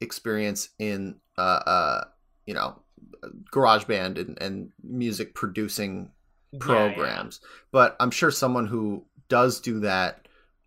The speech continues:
Speaker 1: um, would be more inclined to, to figure it out. Um, I think that's super cool. I imagine,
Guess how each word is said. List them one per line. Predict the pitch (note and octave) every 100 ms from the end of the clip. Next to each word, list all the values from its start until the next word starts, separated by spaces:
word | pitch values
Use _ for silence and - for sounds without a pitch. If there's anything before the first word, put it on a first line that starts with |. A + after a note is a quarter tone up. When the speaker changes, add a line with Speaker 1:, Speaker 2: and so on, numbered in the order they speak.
| -
Speaker 1:
um, | G2+ F#2+ F#2 - _ _
would | - A#2 B2 G#2
be | A#2 G#2+
more | G#2 G#2 F#2+
inclined | G2+ G#2 G2 G2
to, | - F#2+ - _
to | - F#2+ -
figure | - - G#2+ G#2
it | F#2+
out. | F#2 F#2 - _ _ _ _ _ _
Um, | G2+ G2 F#2+ - _ _ _ _ _ _ _ _ _
I | A2+ B2+ C#3 D3 C#3+ C3+ - _ _ _
think | - B2+
that's | A#2 G#2+
super | - C3+ A#2 B2
cool. | - A#2+ C#3+ E3 - _ -
I | A#2 A#2 A2+
imagine, | A2+ A2 A2 A2+ B2 A#2